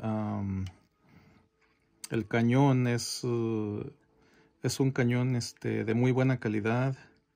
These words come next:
Eh, porque estas pistolas, este,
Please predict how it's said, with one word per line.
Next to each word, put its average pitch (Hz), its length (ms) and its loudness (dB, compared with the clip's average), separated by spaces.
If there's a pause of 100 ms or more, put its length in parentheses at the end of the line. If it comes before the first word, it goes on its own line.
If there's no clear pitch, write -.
(2500)
Eh, 110 480 -2
porque 110 300 0
estas 117 260 -4
pistolas, 117 720 -4
este, 104 840 -6